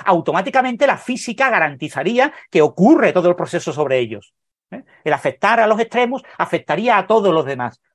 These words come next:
Pero en una simulación no. En una simulación yo tengo que ir pasito a pasito, ejecutando puertecita a puertecita por todo el camino.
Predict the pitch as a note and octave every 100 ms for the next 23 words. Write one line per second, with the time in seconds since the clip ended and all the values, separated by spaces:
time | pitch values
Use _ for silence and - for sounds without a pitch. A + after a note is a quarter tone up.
0 | _ - B2+ C#3 C#3+ D3+ D#3+ G3 E3+ G#3+
1 | C#4 - _ - C3 D#3 F3 F3 F3 F#3+
2 | G#3+ A3+ B3+ A3 C4 - F#3 G#3 B3 -
3 | - D3 C#3 D3 D#3+ F3 F#3 F3 F#3 F#3
4 | F#3+ G3+ G#3+ G#3+ E3+ - D3+ D3+ D3+ D#3
5 | F3 F#3+ F#3 F3 D3 - F3 F#3 F3+ F#3
6 | F3+ - F#3+ A3 G#3 D3 E3+ F#3 F#3 F3
7 | C#4+ G#3 C3